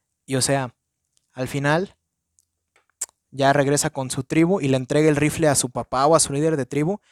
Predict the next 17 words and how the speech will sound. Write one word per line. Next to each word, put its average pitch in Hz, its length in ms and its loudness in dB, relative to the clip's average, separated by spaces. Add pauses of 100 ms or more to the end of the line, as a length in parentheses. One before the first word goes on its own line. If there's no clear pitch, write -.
(380)
Y 160 120 -2
hacen 208 320 2
cierto 214 460 0
puto 208 440 -8
enfoque 214 640 -8
al 156 220 -6
arma, 196 380 -2
güey, 202 280 0
con 135 240 -16
cierta 170 380 -6
inscripción 175 600 -6
que 165 120 -6
dice 165 200 -2
algo 185 160 2
de 156 80 2
Rafael 151 560 -2
Longinus, 214 640 -2